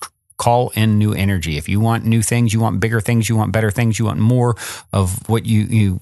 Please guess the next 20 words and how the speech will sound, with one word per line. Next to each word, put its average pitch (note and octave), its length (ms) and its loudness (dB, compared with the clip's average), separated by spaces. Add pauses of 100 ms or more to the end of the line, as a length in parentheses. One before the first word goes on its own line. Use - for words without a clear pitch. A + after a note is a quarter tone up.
(200)
is G2 180 -4
missing A#2 320 2
in A#2 100 4
your A2 80 2
story, A#2+ 340 0
this G#2 260 0
is G2+ 200 0
a G#2 100 -2
way F#2+ 240 2
to - 100 -4
call F2+ 260 0
in F2+ 100 2
the F2 160 -2
energy, A2+ 460 0 (260)
the A#2+ 100 -2
building D3 360 0
blocks, F2+ 360 -4
essentially, G#2 460 0
for F#2 300 -2
it. D#2 100 -8